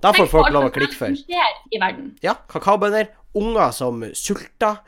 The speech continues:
Speaker 1: eh,
Speaker 2: Ja.
Speaker 1: katastrofer i U S A og Filippinene. Folk, jeg så en, det var på nyhetene, en fyr ble bare tatt av den der tyfonen, eller hva det var, i Hong Kong, og slamdunka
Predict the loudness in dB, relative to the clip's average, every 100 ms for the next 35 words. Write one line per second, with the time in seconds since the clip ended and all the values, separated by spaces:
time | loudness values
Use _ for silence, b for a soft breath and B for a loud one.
0 | b b b -6 -2 0 0 -2 b b
1 | 0 0 0 -2 -2 2 2 2 0 0
2 | 2 2 -2 b b -2 -2 -2 2 4
3 | 4 2 0 -2 -4 -8 -6 -2 -2 2
4 | 0 0 B 2 2 4 -2 2 4 2
5 | -4 -12 -6 -2 0 2 2 2 0 -6
6 | b -2 0 0 0 0 2 2 -2 -6
7 | -8 -8 -10 -8 -4 -2 -4 -6 -4 -4
8 | -2 -6 -2 -2 0 -2 -2 -4 -8 -4
9 | 2 4 4 2 0 0 -6 -12